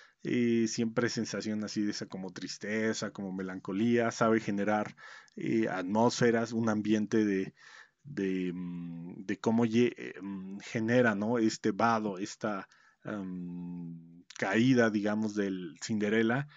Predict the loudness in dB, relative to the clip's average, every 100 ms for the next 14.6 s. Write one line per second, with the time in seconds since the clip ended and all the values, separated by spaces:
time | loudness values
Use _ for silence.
0 | _ -8 -8 -8 -8 -6 -6 -8 -6 -2
1 | 0 2 2 2 2 2 0 -4 0 2
2 | 2 -2 -2 -4 -16 -20 -10 -4 -4 -4
3 | -6 -6 0 2 2 4 4 2 0 0
4 | 4 4 2 0 -2 -4 -2 0 2 4
5 | 4 2 2 4 4 4 2 -6 -20 -20
6 | _ -10 -4 0 0 -2 -8 _ _ _
7 | _ _ _ _ _ _ _ _ -6 -2
8 | -2 -2 -4 -4 -6 -8 -8 -8 -12 _
9 | -18 -12 -10 -10 -10 -10 -6 -4 -4 -6
10 | -12 -14 -10 -10 -6 -4 -2 -4 -4 -4
11 | 2 4 4 2 -2 -4 -2 0 0 0
12 | -2 -4 -10 -20 _ _ _ _ _ _
13 | _ _ _ -10 -2 -2 0 -2 -2 -2
14 | -2 -2 -4 -2 -2